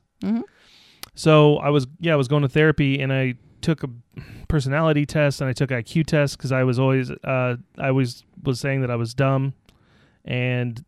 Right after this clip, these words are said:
Speaker 1: You
Speaker 2: I
Speaker 1: thought you were dumb?
Speaker 2: Yeah, I thought I was dumb.
Speaker 1: Okay.
Speaker 2: Um, so, like, I would get, I was, you know, getting B's in school, and I was like, "B's are for idiots." I was like, "You only, like, you know, if, if it wasn't an A, it wasn't good enough," kind of thing. And, uh,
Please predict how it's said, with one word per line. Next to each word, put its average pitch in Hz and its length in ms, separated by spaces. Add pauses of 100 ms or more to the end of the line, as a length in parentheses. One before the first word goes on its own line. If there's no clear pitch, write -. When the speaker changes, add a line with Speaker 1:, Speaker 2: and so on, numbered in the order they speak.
Speaker 1:
You 185 180
Speaker 2:
I - 80
Speaker 1:
thought 214 160
you 208 80
were 214 80
dumb? 220 380
Speaker 2:
Yeah, 135 180
I 123 60
thought 123 160
I 117 40
was 107 120
dumb. 110 240 (600)
Speaker 1:
Okay. 165 360
Speaker 2:
Um, 131 260
so, 135 380
like, 123 200
I 131 80
would 135 140
get, 127 180 (280)
I 143 80
was, 127 160 (100)
you 151 120
know, 127 100
getting 127 240
B's 127 320
in 120 100
school, 131 300
and 131 100
I 120 40
was 117 100
like, 107 120
"B's 131 240
are 131 60
for 127 100
idiots." 123 540
I 120 60
was 117 100
like, 113 160
"You 127 120
only, 127 300
like, 117 220
you 127 100
know, 113 120
if, - 120
if 151 140
it - 20
wasn't 160 240
an 139 100
A, 131 120
it 113 80
wasn't 113 240
good 110 120
enough," 110 220
kind 110 160
of 104 60
thing. 113 180 (840)
And, 123 360
uh, 113 380